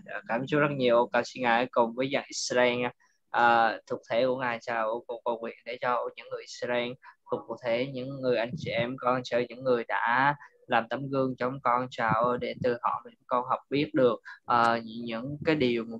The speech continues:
những cái gọi là những cái sự bản tính của Chúa, cho những cái điều mong muốn khát vọng của Ngài, cho những dân Ngài được chọn, chào để rồi. Ô, chúng con thấy được cái sự xử phạt của Ngài lớn như thế nào, cho ô, khi mà dân Ngài chọn thì Ngài tự yêu và Ngài xử phạt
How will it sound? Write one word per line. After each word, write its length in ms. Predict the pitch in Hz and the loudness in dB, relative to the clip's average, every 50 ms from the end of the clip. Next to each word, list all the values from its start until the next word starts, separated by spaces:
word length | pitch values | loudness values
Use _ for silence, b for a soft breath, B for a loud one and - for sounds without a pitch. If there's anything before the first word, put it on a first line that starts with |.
| - _ - _ _ - | -14 _ -20 _ _ -6
những 260 | 123 117 123 135 - | -4 -2 -2 -2 -2
cái 120 | 156 151 | -2 0
gọi 260 | 139 135 107 110 120 | 2 2 2 2 2
là 160 | 120 117 113 117 | 2 2 2 2
những 260 | 110 107 110 117 - | 0 -4 -8 -8 -6
cái 100 | 143 143 | -6 -6
sự 420 | - - 135 107 98 110 113 117 - - _ _ _ _ - | -4 0 -2 -2 0 0 0 0 -2 -2 _ _ _ _ 0
bản 240 | 110 117 131 139 | 0 0 2 2
tính 200 | 143 143 151 156 156 | 0 0 0 0 -4
của 100 | 127 127 - | -6 -6 -2
Chúa, 200 | - 151 156 156 | 0 0 0 0
cho 160 | 151 131 123 131 | 0 0 0 0
những 280 | 127 123 120 120 - - | 0 -2 -6 -12 -8 -8
cái 100 | 147 147 | -6 -2
điều 200 | 139 123 117 113 - | -2 -2 -2 -4 -4
mong 280 | 123 127 131 135 139 | -2 -2 -2 0 -2
muốn 160 | 139 139 143 143 | -4 -6 -6 -6
khát 200 | - 165 156 151 - | -2 -2 -2 0 2
vọng 180 | 139 107 110 - - | 0 0 0 -2 -10
của 80 | - 131 | -12 -4
Ngài, 300 | 135 131 123 113 110 - | 0 0 2 2 0 0
cho 160 | - 123 123 131 127 123 - - | 0 0 0 0 -2 -4 -10 -14
những 200 | 127 120 - - - 139 | -16 -14 -14 -12 -8 0
dân 200 | 139 139 135 135 135 135 127 | 2 4 4 4 2 -2 -4
Ngài 120 | 117 113 | -8 -8
được 100 | - - _ - | -10 -12 _ 0
chọn, 280 | 123 110 98 113 123 127 - | 0 2 2 2 -2 -4 -2
chào 320 | 123 117 113 107 113 123 | 0 0 0 0 0 -2
để 100 | 131 135 | -2 0
rồi. 160 | 135 117 107 B B B B B B | 0 0 0 B B B B B B
Ô, 180 | - 127 131 139 | 0 0 0 0
chúng 80 | 143 143 | 0 0
con 160 | 143 131 131 131 139 | 0 0 0 0 -2
thấy 140 | 131 156 | -2 -2
được 160 | 151 151 127 - | 0 -2 -4 -4
cái 80 | - 147 | -4 -8
sự 160 | - - - - | -8 -8 -12 -10
xử 220 | - - 135 131 135 - | -6 -4 -4 -2 0 0
phạt 140 | 117 104 - - | 0 0 0 -4
của 80 | 127 | -8
Ngài 200 | 139 135 117 113 | -4 -4 -2 0
lớn 240 | 117 127 139 156 165 160 | 0 2 2 2 0 -2
như 120 | 147 131 135 | -6 -4 -4
thế 60 | 143 | -4
nào, 240 | 143 143 127 117 117 - | 0 2 2 2 0 -2
cho 240 | - 127 131 131 123 | 0 0 2 2 2
ô, 140 | 123 135 131 | 2 0 -2
khi 180 | 117 - 135 127 | -2 -8 -12 -10
mà 140 | 123 117 117 - - | -10 -10 -10 -6 -2
dân 240 | 135 135 131 131 | -2 -2 -2 -4
Ngài 140 | 123 117 113 _ _ - | -8 -12 -12 _ _ -2
chọn 320 | - 113 95 101 120 123 127 | 0 0 2 0 -2 -6 -8
thì 60 | 120 113 113 | -14 -14 -12
Ngài 140 | 113 - _ B B B B B _ _ - | -14 -14 _ B B B B B _ _ -4
tự 80 | 135 - _ _ | -4 -4 _ _
yêu 320 | - 151 143 143 143 135 131 | 2 2 4 4 2 0 -2
và 80 | 127 - 113 | -4 -4 -6
Ngài 80 | 113 117 | -8 -8
xử 240 | - - 131 135 131 | -8 -8 -6 -6 -2
phạt 140 | - 139 120 | -2 -4 -4